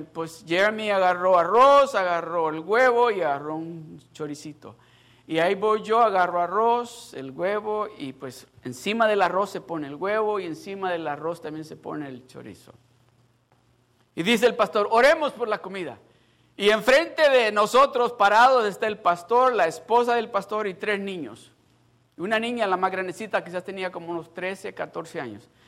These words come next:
Así enfrente, y pues estamos ahí, y yo con mis ojos cerrados dije, "Ah, seguro que cuando terminemos de orar, el pastor, la esposa y los niños van a estar sentados y van a comer con nosotros", ¿ya?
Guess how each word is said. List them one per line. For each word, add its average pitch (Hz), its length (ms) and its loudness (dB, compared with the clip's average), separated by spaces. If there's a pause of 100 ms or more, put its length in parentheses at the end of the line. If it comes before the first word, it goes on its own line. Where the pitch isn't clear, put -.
(320)
Así 196 220 -2
enfrente, 190 460 -4
y 175 60 -2
pues 170 200 -8
estamos 226 380 -2
ahí, 247 240 -4 (460)
y 170 80 -8
yo 196 140 0
con 208 120 0
mis 196 180 -10
ojos 226 200 -2
cerrados 202 420 -2
dije, 165 140 -8
"Ah, 160 220 -6
seguro 202 360 -10
que 208 100 -12
cuando 170 200 -10
terminemos 160 420 -10
de 202 80 -6
orar, 190 540 0 (600)
el 156 160 -6
pastor, 185 400 -6
la 190 100 -4
esposa 190 460 -10
y - 20 -10
los 156 140 -10
niños 175 240 -10
van 170 140 -6
a - 20 -10
estar 170 220 -10
sentados 180 580 -4
y 170 60 -12
van 170 140 -6
a 170 80 -10
comer 165 280 -12
con 156 160 -12
nosotros", 123 560 -18
¿ya? 147 340 -8